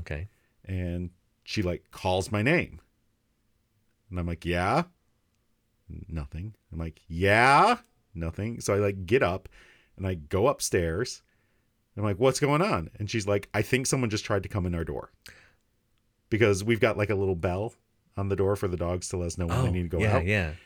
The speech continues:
Speaker 2: And, uh, our, our one dog has been, like, tethered because she has a, like,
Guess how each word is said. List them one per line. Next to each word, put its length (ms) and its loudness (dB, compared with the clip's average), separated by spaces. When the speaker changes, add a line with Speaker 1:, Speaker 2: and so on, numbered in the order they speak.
Speaker 2:
And, 520 0
uh, 160 -4
our, 240 -4
our 100 -6
one 180 -2
dog 340 0
has 160 -6
been, 420 -2
like, 300 -10
tethered 500 -6
because 400 -4
she 220 -6
has 180 -4
a, 380 -6
like, 180 -12